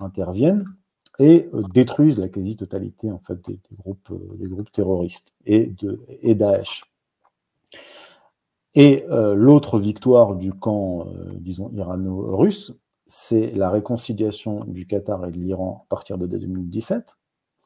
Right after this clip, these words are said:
puis la réconciliation entre l'Iran et l'Arabie Saoudite cette année.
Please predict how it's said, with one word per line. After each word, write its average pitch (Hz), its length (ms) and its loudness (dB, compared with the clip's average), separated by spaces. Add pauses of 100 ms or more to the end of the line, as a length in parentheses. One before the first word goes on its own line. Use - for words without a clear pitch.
(640)
puis 196 260 4
la 120 160 6
réconciliation 117 1300 -4
entre 107 480 -6
l'Iran 117 540 -4
et 120 80 -4
l'Arabie 98 340 -4
Saoudite 107 420 -8
cette 117 180 -4
année. 101 260 -2